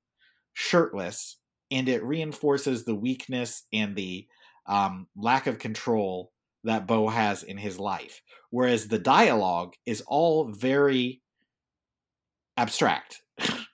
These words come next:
You know, Bo is very distant and indecisive. So we don't get much from him. We, you know, we get him mumbling and reacting to things,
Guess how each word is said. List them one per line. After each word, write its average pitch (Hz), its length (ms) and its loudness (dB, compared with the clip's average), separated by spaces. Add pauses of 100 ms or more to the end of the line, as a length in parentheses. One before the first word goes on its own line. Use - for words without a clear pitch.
(960)
You 147 80 -2
know, 139 300 8
Bo 170 380 12
is 143 100 6
very 156 380 10
distant 135 480 4
and 120 120 -6
indecisive. 117 760 0 (280)
So - 140 2
we 147 80 8
don't 220 200 8
get 185 200 2
much 170 300 6
from 120 240 0
him. 107 320 -2 (340)
We, 151 120 4
you 170 180 2
know, 156 60 6
we 147 100 4
get 160 120 6
him 147 160 4
mumbling 139 600 2
and 110 220 -2
reacting 120 500 2
to 110 60 -10
things, 104 300 -8